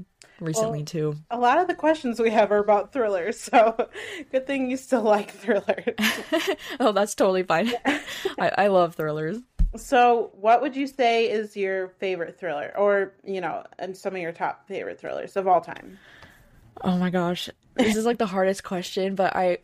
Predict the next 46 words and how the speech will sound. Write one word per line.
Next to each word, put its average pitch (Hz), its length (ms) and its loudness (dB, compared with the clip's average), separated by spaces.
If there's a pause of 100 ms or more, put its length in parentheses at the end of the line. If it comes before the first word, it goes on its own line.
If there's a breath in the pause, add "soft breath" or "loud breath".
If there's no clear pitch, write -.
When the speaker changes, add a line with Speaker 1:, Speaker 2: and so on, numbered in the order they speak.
Speaker 1:
I 190 80 -6
feel 220 160 2
like 285 160 2
I 320 120 4
always 180 340 4
have 220 220 -4
to 226 100 -2
say 220 220 0
Gone 202 380 -2
Girl 208 520 0
is, 196 120 -2
like, 196 140 -2
one 190 160 -4
of 190 60 -4
my 180 100 -2
top - 420 -6
for 175 120 -4
sure, 160 320 -4
because 165 480 -6 (120)
I - 60 -4
feel 196 160 2
like 196 120 4
that's 175 240 -2
the 180 60 -10
book 175 200 -4
that 165 160 -2
really 160 260 -6
got 156 340 -4
me 165 140 -8
into 165 240 -8
reading 160 640 -8
in 170 140 -10
the 156 80 -10
first 156 340 -8
place. 185 340 -2
Like, 156 120 -4
I 151 80 0
read 165 200 0
this 170 200 -2
one 160 160 -6
back 151 260 -4
in, 151 80 -8
like, 151 240 -10
early 160 320 -2
twenty 170 240 -8
fourteen, 151 540 -8